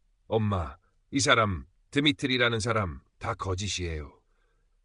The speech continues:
스베틀라나는 떨리는 목소리로 자신이 알아낸 사실들을 쏟아냈다.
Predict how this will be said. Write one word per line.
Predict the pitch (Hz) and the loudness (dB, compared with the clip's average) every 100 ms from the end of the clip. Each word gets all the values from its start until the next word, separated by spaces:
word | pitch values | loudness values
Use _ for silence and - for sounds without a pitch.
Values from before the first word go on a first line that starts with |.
| _ _ | _ _
스베틀라나는 | - 165 160 160 139 135 131 117 | -2 4 4 6 6 6 4 2
떨리는 | 151 156 135 | 2 4 0
목소리로 | 120 101 120 101 92 82 69 | -2 -4 -2 -2 -2 -6 -8
자신이 | - 110 113 123 104 | -6 -4 -2 -2 -2
알아낸 | 98 104 104 | -2 -2 -2
사실들을 | 98 113 113 107 90 92 | -4 -6 -6 -6 -6 -6
쏟아냈다. | 90 120 113 95 - - - | -6 -6 -6 -6 -8 -16 -18